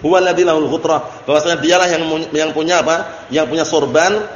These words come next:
wa yuqdallahu biha. Barulah kita tetapkan sorban tersebut milik dia. Karena korinahnya, tandanya ada. Eh, enggak mungkin biasanya orang lari kemudian posisi bawa sor-, bawa sorban.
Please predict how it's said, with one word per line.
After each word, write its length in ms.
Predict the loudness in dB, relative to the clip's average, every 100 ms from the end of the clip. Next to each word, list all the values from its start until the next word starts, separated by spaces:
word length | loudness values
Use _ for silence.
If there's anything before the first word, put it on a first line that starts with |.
| -4
wa 120 | 2 2
yuqdallahu 560 | 2 0 2 2 2
biha. 480 | 0 2 2 0 0
Barulah 400 | 2 4 4 0
kita 540 | 0 0 0 -4 -4 -6
tetapkan 800 | 0 0 2 2 2 2 -6 -2
sorban 320 | -2 0 -2 -2
tersebut 160 | -4
milik 320 | -2 -2 -2
dia. 480 | -2 -2 0 -2 -6 -12 -2
Karena 560 | 0 2 2 2 -2 -10 -16 2
korinahnya, 640 | 4 4 4 2 2 2
tandanya 560 | 2 2 2 2 0 0
ada. 220 | 0 0 -2 -6 -12 -18 -20 -20 -20 -2
Eh, 100 | 0
enggak 240 | 2 2
mungkin 240 | 2 2 2
biasanya 400 | 4 2 2 2
orang 240 | 2 2
lari 460 | 2 2 2 2 2
kemudian 480 | 0 -2 0 0 2
posisi 240 | 0 2
bawa 240 | 4 4 4
sor-, 160 | 0
bawa 160 | 0 0
sorban. 380 | 0 2 0